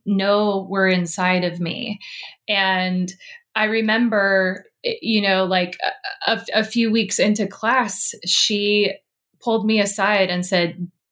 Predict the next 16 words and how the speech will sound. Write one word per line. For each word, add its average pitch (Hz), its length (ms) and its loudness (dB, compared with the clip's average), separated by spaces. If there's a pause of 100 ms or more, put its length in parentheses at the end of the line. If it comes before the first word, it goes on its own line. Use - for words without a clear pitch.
(260)
"Do 180 140 -2
you 349 140 2
know 240 360 2
that 214 200 0
you 220 240 2
are 196 300 2
a 180 40 0
writer?" 175 600 0 (320)
And 247 160 2
I 247 100 4
said, 202 380 -2 (640)
"Really?" 370 520 2 (480)
She - 200 0
said, 277 300 2
"Yeah, 311 180 2
you're 302 460 2